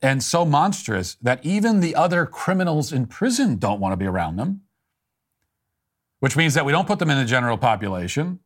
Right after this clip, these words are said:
So then they, they are in protective custody. So we're spending more money society is spending more money just to keep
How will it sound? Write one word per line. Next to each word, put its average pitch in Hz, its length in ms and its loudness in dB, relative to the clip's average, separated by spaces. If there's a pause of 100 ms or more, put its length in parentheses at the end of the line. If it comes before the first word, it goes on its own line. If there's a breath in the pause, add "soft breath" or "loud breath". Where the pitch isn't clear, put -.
(140)
So 165 140 0
then 170 120 2
they, 175 180 2
they 170 280 0
are 170 160 2
in 180 80 0
protective 160 380 -2
custody. 190 260 0
So 147 80 0
we're 156 80 2
spending 160 520 0
more 233 340 2
money 196 520 0 (220)
society 196 460 2
is 165 100 -2
spending 165 460 0
more 220 260 2
money 240 240 2
just 160 300 0
to 240 60 0
keep - 380 -2